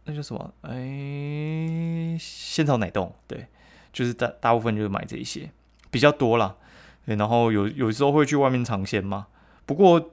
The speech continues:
就是离我比较近的，大致上都是这样啊。然后我自己是不喜欢买那个什么，我自己看到一定不会买，就是可不可，然后还有茶汤会，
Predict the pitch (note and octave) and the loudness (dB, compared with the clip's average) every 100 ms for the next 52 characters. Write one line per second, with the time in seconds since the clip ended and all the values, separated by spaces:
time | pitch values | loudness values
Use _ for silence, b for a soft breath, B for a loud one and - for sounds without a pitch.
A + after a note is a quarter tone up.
0 | _ F3 F#3 C#3 C#3+ A#2 G#2 A#2 - B2+ | _ 0 2 4 4 2 2 2 2 -2
1 | G#2 G2 F2+ F2+ _ _ _ _ _ B2+ | 0 0 -2 -8 _ _ _ _ _ 4
2 | A#2+ B2+ A2+ G#2+ G2+ G2+ G2 - E2+ A#2+ | 4 4 0 0 2 0 -2 -6 -4 0
3 | A#2+ A#2+ G2+ C#3 G#2 F2+ - C#3 A#2 B2+ | 2 2 0 0 0 -4 -2 -2 0 2
4 | A2 G2 G2+ A2 G#2 G2 - - B2+ B | 2 2 0 -2 -4 -6 -8 -8 -10 B
5 | B B B B B A2+ - D3 - C#3+ | B B B B B -2 0 0 2 4
6 | C3 A#2+ B2+ A#2 G#2 G#2 G#2+ B2+ A#2 A2 | 4 2 -2 0 0 0 -2 -4 -6 -4
7 | A2 - F#2 G2+ G2 A#2+ - b b b | -4 -6 -6 -6 -6 -10 -12 b b b
8 | - G2+ G2+ G#2 G2 G2 F#2 F#2 G2+ - | -4 -4 0 0 0 -2 -4 -6 -8 -10